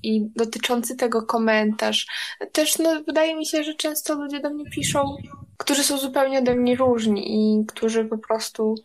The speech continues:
ze względu na mój wygląd, nie czytając nawet tego, co piszę czasami, czy mówię, mm, no, startują do mnie, że tak powiem. No, to jest troszeczkę takie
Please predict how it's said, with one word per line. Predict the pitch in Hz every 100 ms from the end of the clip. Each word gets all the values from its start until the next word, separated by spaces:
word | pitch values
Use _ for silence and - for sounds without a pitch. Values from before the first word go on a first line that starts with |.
| -
ze | 226
względu | 226 247 247 233
na | 220
mój | 220
wygląd, | 220 226 208 196 202
nie | 220
czytając | 214 220 240 240 247
nawet | 226 220 -
tego, | 226 226
co | 226 240
piszę | - 214 214 208
czasami, | 202 214 214 202 208
czy | 214 220 220
mówię, | 233 220 214 202 202 208 220 - - - - _ _ _ _ -
mm, | - 226 226 233 254 _ _ -
no, | 240 - - - - _ _ 233 254 _ -
startują | - - 277 277 311 240 208
do | 202 196
mnie, | 202 214
że | 214
tak | 220 -
powiem. | - -
No, | 381 440 - - _ -
to | 349
jest | 359 -
troszeczkę | 349 349 339 302
takie | 294 269 277 262